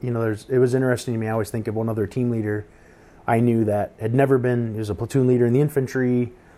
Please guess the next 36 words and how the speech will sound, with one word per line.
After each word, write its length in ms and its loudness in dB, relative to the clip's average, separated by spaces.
detachment 460 0
commander. 400 0
He'd 140 -2
never 280 4
been 180 4
an 100 2
X 240 -4
O 240 2
and 100 -2
never 200 2
been 200 -2
a 60 -6
staff 320 -6
officer 500 -4
in 60 -6
his 140 -8
life. 400 -4
And 600 -2
the 60 0
guy 160 6
had 140 2
no 120 4
concept 680 -4
how 460 -4
stuff 360 -4
showed 240 -2
up 240 -8
and 500 -2
would 180 2
just 200 2
snap 220 2
his 120 -6
fingers 480 0
and 120 -4
wanna 220 -4
have 400 -4